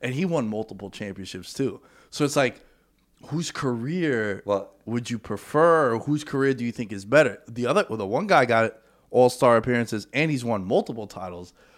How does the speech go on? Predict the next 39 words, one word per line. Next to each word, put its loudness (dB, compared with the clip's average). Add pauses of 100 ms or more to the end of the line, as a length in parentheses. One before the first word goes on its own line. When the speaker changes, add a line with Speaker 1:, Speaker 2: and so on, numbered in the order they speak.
(160)
Speaker 1:
but -6
the 0
other 4
guy 2
was -8
the -14
man. -8 (540)
Speaker 2:
Yeah, -2
I 4
Speaker 1:
Like, 2
Speaker 2:
think -2
Speaker 1:
going 4
into -4
the 0
backpack 2
analogy 2
Speaker 2:
Yeah. -4
Speaker 1:
that -4
you -6
brought -8
up. -10 (720)
I 8
don't 8
think 4
there's 4
a 8
wrong 8
answer, 2
and 4
I -8
hate -4
those 2
kind 2
of 4
Speaker 2:
Right. 4
Speaker 1:
conversations 0
where 2
it's -2
like, 0